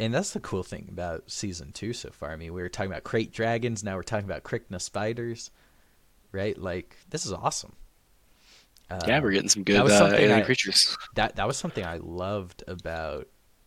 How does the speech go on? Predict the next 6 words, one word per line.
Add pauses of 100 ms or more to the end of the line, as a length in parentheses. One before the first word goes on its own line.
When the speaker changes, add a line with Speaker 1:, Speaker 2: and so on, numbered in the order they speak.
Speaker 1:
the
Attack
of
the
Clones,
um,